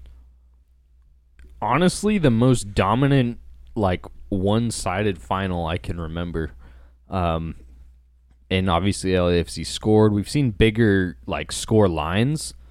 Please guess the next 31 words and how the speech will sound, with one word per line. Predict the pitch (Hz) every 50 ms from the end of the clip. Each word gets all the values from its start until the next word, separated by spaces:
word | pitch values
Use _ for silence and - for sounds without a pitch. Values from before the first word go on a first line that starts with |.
| - - - - - - _
but | - 101 90 82 78 - - - - - - - - -
L | - 175 135 143 147
A | 127 110
F | 95 -
C | - - 107 101 98 90
just | 78 82 80 -
did | - 92 85
not | 85 85 87 90 82 78
have | 82 78 76
a |
chance. | - - - 87 80 78 69 - - - - - - - - - - - - - - - - - - -
The | - 113 117
only | 113 127 151 175 180
two | 160 - - 165
I | 131 117
can | - - 107 98
think | - - 101 110 113
of | 135 127 101
in | 95 87 82 80
recent | 76 78 87 101 107 - - 131 117 135
years | 123 127 131 123 104
that | 107 92 87 - - - - - - - - - - - - - - _ _ _ _ _ _ _ _ _ -
maybe | 98 104 110 123 127 135 131 131 127
come | - - - 139 147
within | 143 143 - 147 143 139
distance | 127 135 131 - - 156 147 -
of | 151 139
this | 135 143 143 - -
is | 98 92
actually, | 90 98 - - - 101 95 95 90
ironically, | 85 87 92 95 98 101 - - 95 95 92